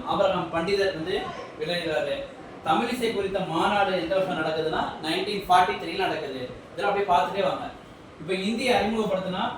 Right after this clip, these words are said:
திராவிடர்களுக்கெல்லாம் வேலை வாய்ப்பு பறிப்போகும்னு யார் சொல்றாருன்னா பெரியார் சொல்றாரு. ஓகேவா? அதே இந்தியை அறிமுகப்படுத்தினா தமிழ் பாதிப்புக்குள்ளாகும், தமிழ் மொழியே பாதிப்புக்குள்ளாகும்னு யார் சொல்றாரு? மறைமலை அடிகள் சொல்றாரு. ஓகேங்களா? இந்திய பெண்கள் சங்கம் நைன்டீன் செவன்டீன்ல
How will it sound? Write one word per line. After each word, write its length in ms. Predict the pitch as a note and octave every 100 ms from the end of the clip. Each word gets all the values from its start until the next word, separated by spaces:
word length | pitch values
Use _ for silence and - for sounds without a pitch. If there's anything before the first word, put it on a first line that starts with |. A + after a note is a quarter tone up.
| -
திராவிடர்களுக்கெல்லாம் 880 | - - B3 A#3 G3+ F#3 F3 G3+ - - C#3+
வேலை 300 | F3 B3 C#4 A#3
வாய்ப்பு 220 | G3+ E3+
பறிப்போகும்னு 520 | F3 F3+ F#3+ F#3 G3+ F3+
யார் 180 | F3+
சொல்றாருன்னா 340 | F3+ E3+ E3+ G#3 E3
பெரியார் 360 | D#3+ F#3+ E3+ D3+
சொல்றாரு. 340 | D3 C3+ C3+ C#3 - - - - -
ஓகேவா? 260 | E3+ F3+ - - - - - -
அதே 140 | A3 A#3 G3
இந்தியை 240 | A3 A#3+ F#3+
அறிமுகப்படுத்தினா 600 | G3 G#3 F3+ E3 D#3+ D#3+ D#3+ - - -
தமிழ் 260 | E3+ A3+ B3 - C3+
பாதிப்புக்குள்ளாகும், 960 | C#3+ G#3+ A#3+ A3+ G3+ F#3+ - D#3+ F3 D3+ D3
தமிழ் 220 | D#3 A3 F3
மொழியே 320 | D#3 F3 A#3 A#3 F3+
பாதிப்புக்குள்ளாகும்னு 880 | F3 F3 F3 E3 E3 E3 E3+ F3 D#3+
யார் 160 | E3 E3
சொல்றாரு? 320 | D#3 D3+ C3 - - - - D3+
மறைமலை 400 | G3+ A#3 A3 G3+
அடிகள் 280 | E3 G#3 -
சொல்றாரு. 280 | - - - - - - -
ஓகேங்களா? 340 | F#3 G3 F#3+ - - - - F#3
இந்திய 220 | A3 A#3 G3+
பெண்கள் 340 | G3+ A3 G#3+ G3+
சங்கம் 340 | F#3+ G3 F#3+
நைன்டீன் 380 | E3 F#3+ G#3 G3 F3
செவன்டீன்ல 460 | F3+ G3+ G3+ F#3